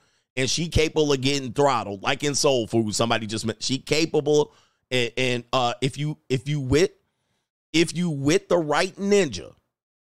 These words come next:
if you with the right ninja, he capable of throttling that. And the aunt knows it. The woman, the wife,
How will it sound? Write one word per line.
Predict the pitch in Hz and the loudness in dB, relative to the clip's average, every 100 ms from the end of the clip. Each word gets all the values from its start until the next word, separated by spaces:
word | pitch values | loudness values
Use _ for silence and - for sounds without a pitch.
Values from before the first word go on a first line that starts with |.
| _ _ _ _ | _ _ _ _
if | 135 117 | -4 -2
you | 151 | -2
with | 139 139 151 - | -2 0 0 2
the | 202 | 2
right | 196 190 156 | 2 2 0
ninja, | 180 170 127 123 120 | 0 0 2 0 0
he | - 208 | -2 -2
capable | - 180 147 143 135 131 | 0 0 2 0 2 0
of | 110 - | -2 -2
throttling | 147 147 131 117 107 101 | 0 2 2 0 -2 -4
that. | 71 - _ _ _ _ 151 | -8 -16 _ _ _ _ -2
And | 156 139 | 0 0
the | 123 - | -2 0
aunt | 175 202 - | 2 2 0
knows | 180 196 175 113 | 2 4 2 -2
it. | - - | -8 -4
The | 139 | 0
woman, | 151 202 233 233 - - | 4 4 4 0 -2 -2
the | 143 | 0
wife, | 151 190 233 | 2 2 -2